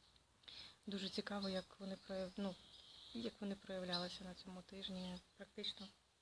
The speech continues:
практично всюди. Е, дуже дякую Олені за слова в відео про взаємодію з зовнішнім світом, про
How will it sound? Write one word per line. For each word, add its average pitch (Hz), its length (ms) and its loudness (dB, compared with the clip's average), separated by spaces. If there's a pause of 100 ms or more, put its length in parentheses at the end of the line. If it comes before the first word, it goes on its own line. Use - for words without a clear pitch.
(1300)
практично 202 440 4
всюди. 196 360 2 (1800)
Е, 190 640 -4 (1800)
дуже 202 920 6
дякую 196 420 0
Олені 196 500 4 (140)
за 190 680 4 (120)
слова 190 540 0
в 180 160 -4
відео 190 520 0 (140)
про 190 440 0
взаємодію 190 680 4
з - 40 2
зовнішнім 196 540 6
світом, 202 680 6
про 185 340 4